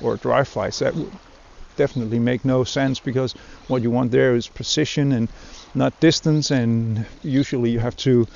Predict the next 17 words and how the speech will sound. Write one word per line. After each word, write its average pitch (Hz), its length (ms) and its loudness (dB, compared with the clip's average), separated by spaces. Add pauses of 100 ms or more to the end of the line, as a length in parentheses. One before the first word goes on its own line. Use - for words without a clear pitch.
(180)
cast 135 320 -4
in 131 100 -2
tight - 340 -6
spots, - 360 0
so 143 140 0
you 123 140 0
don't 131 260 -4
have, 131 200 -4 (200)
necessarily 139 580 0
have 117 240 -2
a, 117 160 -4 (420)
a - 80 -6
very, 120 500 0
um, 113 320 -2 (340)
a 131 40 -6
very 117 340 2
good, 120 220 0